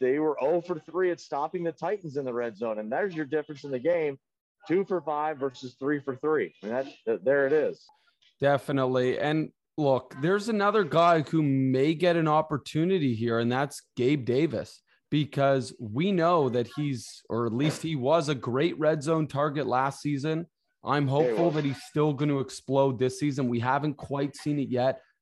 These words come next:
Speaker 2: partly because of the emergence of Emmanuel Sanders. He's looked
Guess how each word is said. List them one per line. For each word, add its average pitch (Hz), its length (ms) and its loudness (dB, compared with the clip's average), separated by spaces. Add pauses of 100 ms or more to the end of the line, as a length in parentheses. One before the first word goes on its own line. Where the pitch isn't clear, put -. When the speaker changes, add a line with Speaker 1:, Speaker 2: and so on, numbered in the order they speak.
Speaker 2:
partly 151 380 2
because 135 480 -2
of 123 180 -2
the 131 100 0
emergence 127 600 0
of 123 120 0
Emmanuel 117 480 0
Sanders. 120 500 -4
He's 113 200 -4
looked 110 300 -6